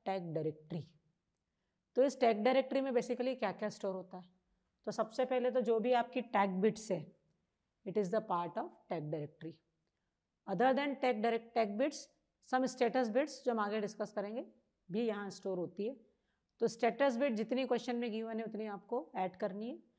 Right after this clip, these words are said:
और कुछ भी गिवन नहीं है तो you have to just ignore कि कितनी स्टेटस बिट्स होंगी। तो per line there will be a tag plus some status bit, और ये सब मिलके क्या बनता है?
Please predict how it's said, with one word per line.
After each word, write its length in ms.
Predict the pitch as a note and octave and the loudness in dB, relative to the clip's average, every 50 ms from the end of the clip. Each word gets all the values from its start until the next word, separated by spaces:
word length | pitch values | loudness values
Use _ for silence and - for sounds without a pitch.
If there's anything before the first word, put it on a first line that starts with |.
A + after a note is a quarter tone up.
| _ _ _ _ | _ _ _ _
और 100 | - F#3+ | -8 -4
कुछ 160 | F3+ A3 G3 | -2 -2 0
भी 140 | F#3+ A3+ B3+ G#3 | 2 2 0 0
गिवन 240 | G3+ A3+ A3+ A3+ | 0 -2 -4 -4
नहीं 220 | A3+ A3+ A3+ A#3 A#3+ | -4 -6 -6 -8 -8
है 80 | B3 A#3+ | -6 -6
तो 60 | C4 | -6
you 180 | B3+ A3 G#3+ G#3 | -4 -2 -2 -2
have 100 | G#3 F#3+ | -2 -2
to 80 | A3+ F3+ | -4 -4
just 300 | A#3 A#3+ A3+ - - - | -4 -4 -6 -8 -8 -6
ignore 300 | F3 F3+ G3 A3 C4+ - - - _ _ _ _ _ _ _ - | -6 -4 -4 -4 -4 -6 -8 -14 _ _ _ _ _ _ _ -10
कि 60 | F#3 | -8
कितनी 260 | - - G3 G#3 G#3+ | -6 -4 -4 -4 -4
स्टेटस 420 | - - - F3+ - - F#3 E3+ D#3 | -4 -6 -6 -6 -4 -4 -4 -4 -4
बिट्स 280 | G#3 A3+ A3 - - _ - | -6 -8 -8 -10 -16 _ -10
होंगी। 280 | E3 D3+ C#3 D#3+ D#3 - _ _ _ _ _ _ _ _ _ _ _ _ _ _ _ _ _ _ _ _ _ | -8 -8 -8 -10 -14 -18 _ _ _ _ _ _ _ _ _ _ _ _ _ _ _ _ _ _ _ _ _
तो 80 | G3+ F#3 F#3+ - - _ _ - | -8 -8 -8 -10 -18 _ _ 0
per 100 | A3+ A#3 A#3+ | 2 2 2
line 340 | A#3+ A#3 A#3 A#3+ B3+ B3+ A#3+ | 2 0 0 -2 -2 -4 -2
there 240 | G3+ G#3+ G#3 G3+ F#3+ | 0 0 0 2 2
will 160 | A3 G#3+ G#3+ | 0 0 0
be 140 | F#3+ A3+ A3+ | -2 -4 -4
a 80 | C4 D#4+ F4 - - _ _ _ _ _ _ _ _ _ _ _ _ _ _ _ _ _ _ _ _ _ _ _ _ _ _ - | -4 -6 -8 -12 -18 _ _ _ _ _ _ _ _ _ _ _ _ _ _ _ _ _ _ _ _ _ _ _ _ _ _ 0
tag 300 | G3+ G3 G#3 A#3+ B3 - - - _ _ _ _ | 2 2 2 0 -2 -6 -14 -20 _ _ _ _
plus 240 | - A#3 C4 - - - - _ _ - | -2 -2 -2 -4 -8 -14 -20 _ _ -16
some 280 | - - G#3 A3 B3+ A3 - - | -12 -10 -10 -10 -10 -12 -16 -20
status 460 | - - - E3+ D#3 - F#3 E3 D3 C#3+ | -12 -6 -6 -6 -4 -6 -6 -8 -6 -6
bit, 180 | E3+ - - - - _ _ _ _ _ - | -8 -8 -8 -12 -20 _ _ _ _ _ -4
और 120 | F#3+ F#3+ | -2 -2
ये 60 | G3+ | 0
सब 140 | G3 - A#3 A3 | 0 0 0 0
मिलके 340 | G#3 G#3+ G#3+ A3 G#3 A#3 | 0 0 -2 -2 -2 -2
क्या 140 | A3 A3+ A3 | -2 -2 -2
बनता 280 | G#3 A3 A3 G#3+ A3 A#3+ | -2 -2 -4 -6 -6 -8
है? 80 | D4 | -8